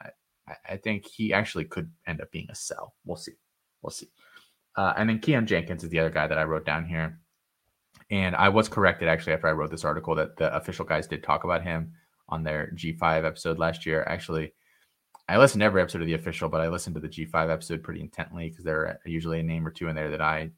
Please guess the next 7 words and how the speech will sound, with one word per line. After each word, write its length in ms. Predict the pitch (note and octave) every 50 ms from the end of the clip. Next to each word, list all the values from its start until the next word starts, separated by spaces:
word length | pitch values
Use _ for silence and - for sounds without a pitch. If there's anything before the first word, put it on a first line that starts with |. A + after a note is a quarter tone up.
| _ -
uh, 280 | E2 E2 D2 D2 C#2 - -
hadn't 280 | - F#2+ F2 D2+ C2
looked 160 | E2 E2 -
at 120 | F#2 E2 F2
yet. 220 | F#2 F#2 - - _ _ _ _ _ _
So, 440 | - - - D#2+ E2 E2 D#2+ E2 - - - - _ _ _
um, 640 | - E2+ E2 E2 D#2+ D#2+ D#2+ D#2+ D2+ D2+ D2+ D#2 -